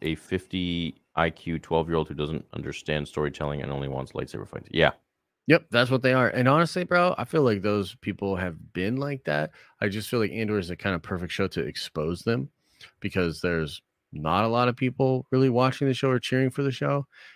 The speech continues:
Speaker 2: And also, like, I think the criticisms of the show are, like, the most tame ever. Like, think about this. Like, if you talk about, like, Kenobi or Book of Boba Fett, and you've got this, like, political energy behind some of the criticisms, bro, there ain't shit like that for Andor.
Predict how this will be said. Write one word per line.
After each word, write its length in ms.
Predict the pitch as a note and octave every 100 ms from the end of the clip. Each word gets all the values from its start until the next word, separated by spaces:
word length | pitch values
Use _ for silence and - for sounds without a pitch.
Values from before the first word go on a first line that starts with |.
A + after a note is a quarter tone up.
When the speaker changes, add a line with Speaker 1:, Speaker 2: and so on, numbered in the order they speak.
| _ -
Speaker 2:
And 100 | A2
also, 320 | A2+ A2 A#2
like, 420 | F#2+ F2 D#2+ - _ _ _ _ _ _ _ _ -
I 80 | G#2+
think 300 | - D#3 -
the 160 | C#3 - _ _ _
criticisms 760 | - - G#2 G#2+ - A2 A#2+ G2
of 120 | F#2+
the 80 | E2+
show 340 | - F#2 F#2
are, 80 | G2
like, 220 | E2+ E2
the 120 | - D#2+
most 440 | D2+ E2+ E2 -
tame 380 | - F2 F2 D#2 -
ever. 260 | D2 C#2+ A1+
Like, 160 | D#2
think 180 | - G#2
about 240 | E2 C#2+
this. 200 | - -
Like, 200 | - D2+ - - - _ _ -
if 120 | -
you 100 | A2
talk 220 | - B2
about, 180 | B2+ A2
like, 140 | F2
Kenobi 360 | - F2+ E2+ E2+
or 60 | F#2
Book 180 | F2 D#2
of 60 |
Boba 280 | C2+ C#2+ D#2+
Fett, 260 | G#2+ G#2+ - _ _ _ - _
and 60 | F#2+
you've 80 | E2+
got 140 | F#2+
this, 160 | D#2 -
like, 140 | E2 - _ _ -
political 520 | F#2+ F2 F2+ F#2 G#2
energy 320 | G2+ G2+ G2
behind 320 | G#2 F2+ G2+ F#2
some 140 | G#2+
of 60 | F#2
the 60 |
criticisms, 520 | - E2+ E2 G#2 A#2+ - - _
bro, 100 | -
there 100 | G#2+
ain't 160 | A2+ A#2+
shit 480 | - - - B2+ D#2
like 240 | F2+ G#2+
that 160 | G2 D#2+
for 120 | -
Andor. 360 | D#2+ E2 B1+